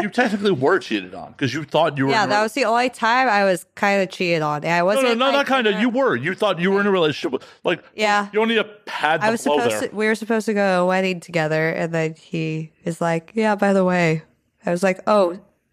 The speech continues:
Speaker 2: yeah, I know."
Speaker 1: Hey, it's okay as long as it wasn't your wedding.
Speaker 2: Oh, fuck no.
Speaker 1: Are you anti-marriage?
Speaker 2: Uh,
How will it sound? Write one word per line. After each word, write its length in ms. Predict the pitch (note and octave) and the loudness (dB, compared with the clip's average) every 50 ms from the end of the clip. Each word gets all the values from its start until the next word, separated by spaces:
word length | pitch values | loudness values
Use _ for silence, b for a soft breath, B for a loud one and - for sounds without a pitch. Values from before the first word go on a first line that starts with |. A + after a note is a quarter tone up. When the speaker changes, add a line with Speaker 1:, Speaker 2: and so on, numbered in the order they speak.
| _ _ | _ _
Speaker 2:
yeah, 360 | - - F3 E3+ E3+ E3+ E3+ F3 G#3 | -2 0 0 2 2 2 0 -2 -2
I 140 | G3+ F3 F3 | -2 -2 -2
know." 280 | F3 F3+ F3 E3+ E3+ E3 - _ _ _ _ _ _ - | 0 0 0 0 -2 -2 -6 _ _ _ _ _ _ -4
Speaker 1:
Hey, 140 | F3+ D#3 | -2 0
it's 180 | C3 B2 A#2+ - | 0 0 0 0
okay 160 | F#3 D3+ E3 | -2 0 0
as 140 | E3+ D3+ C#3+ | 0 0 0
long 80 | D#3+ D#3+ | 0 0
as 80 | D3+ | 0
it 40 | D#3+ | 0
wasn't 240 | D3+ D3 C#3 C#3+ A2 | 0 0 -2 -2 0
your 140 | G#2+ C3+ C#3 | 0 0 0
wedding. 320 | G2+ D#2+ D2+ E2 F2 F#2 _ _ _ _ _ - | 0 -2 -4 -6 -10 -12 _ _ _ _ _ -20
Speaker 2:
Oh, 40 | - | -18
fuck 520 | - G#3 - - - - F3+ F3 F3+ - - | -18 -18 -20 -14 -6 -2 -2 -2 -2 -4 -10
no. 280 | C#3+ D3 C#3+ C#3 - B B B B B B B B B B B B B B B B B B | -10 -8 -8 -10 -12 B B B B B B B B B B B B B B B B B B
Speaker 1:
Are 80 | - A#2 | -6 -4
you 160 | A2+ B2 C3 | -2 0 2
anti-marriage? 720 | B2+ B2 A#2+ C#3+ C3+ C3 C3 C#3 D#3 F3 F#3 E3+ - - B B B B B B _ - | 2 2 2 2 2 2 4 2 2 2 0 -4 -8 -16 B B B B B B _ -4
Speaker 2:
Uh, 260 | C4+ D4 D4+ D4+ | -2 0 2 2